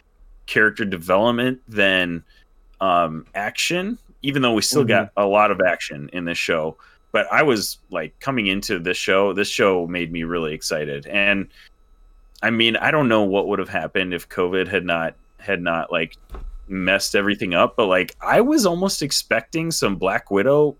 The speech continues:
Speaker 1: crossover in this show. And, you know, there, there's,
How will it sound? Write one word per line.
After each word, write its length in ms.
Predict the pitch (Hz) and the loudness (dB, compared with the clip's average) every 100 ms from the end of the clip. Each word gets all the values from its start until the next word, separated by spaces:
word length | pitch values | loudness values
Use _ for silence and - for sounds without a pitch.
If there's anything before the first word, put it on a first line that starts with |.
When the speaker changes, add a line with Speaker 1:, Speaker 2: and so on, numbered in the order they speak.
| - | -6
Speaker 1:
crossover 840 | - 95 - 170 165 185 202 208 _ | -2 -2 0 -2 0 0 -2 -4 _
in 200 | 170 180 | -8 -4
this 100 | 196 | -4
show. 480 | - - 190 208 208 - - _ _ - - | -2 2 4 2 -2 -14 -20 _ _ -12 0
And, 440 | 123 113 104 98 - _ _ _ _ _ _ _ _ _ _ _ _ _ _ | 2 4 2 -4 -10 _ _ _ _ _ _ _ _ _ _ _ _ _ _
you 160 | 127 131 | -4 0
know, 180 | 107 | 2
there, 160 | 101 127 - | 4 2 2
there's, 400 | 117 120 - - | 2 2 0 -10